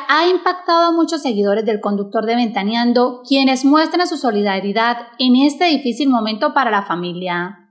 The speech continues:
Se reporta que Daniel Bisoño aún no sabe que su madre ha fallecido, ya que la familia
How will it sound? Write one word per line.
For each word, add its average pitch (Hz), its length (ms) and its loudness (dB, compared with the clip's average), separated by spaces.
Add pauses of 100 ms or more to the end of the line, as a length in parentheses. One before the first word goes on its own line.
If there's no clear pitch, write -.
(220)
Se 294 140 0
reporta 269 640 -2
que 285 100 0
Daniel 254 360 2
Bisoño 240 640 -4
aún 294 360 4
no 370 160 2
sabe 330 440 0
que 285 120 -2
su 240 140 -8
madre 196 240 0
ha 226 40 -6
fallecido, 233 840 0
ya 302 180 2
que 359 80 -2
la 349 140 2
familia 208 480 0